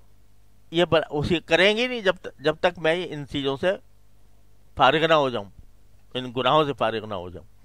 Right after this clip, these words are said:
ना कुफ्र से करेंगे, ना फिस्क से करेंगे, ना झूठ से करेंगे, ना किसी और चीज़ से करेंगे।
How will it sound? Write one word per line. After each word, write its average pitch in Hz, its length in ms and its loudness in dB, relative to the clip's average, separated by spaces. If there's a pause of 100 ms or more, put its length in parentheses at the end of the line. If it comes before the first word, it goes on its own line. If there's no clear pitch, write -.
(1500)
ना 147 200 -2
कुफ्र 151 320 -4
से 165 120 -2
करेंगे, 175 420 -2
ना 143 120 -2
फिस्क 143 380 -6
से 143 60 -14
करेंगे, 165 340 -2
ना 135 140 -4
झूठ 120 260 -8
से 147 140 -4
करेंगे, 147 380 -4
ना 127 100 -6
किसी 104 240 -10
और 101 120 -6
चीज़ 135 160 -14
से 170 120 -8
करेंगे। 196 340 -12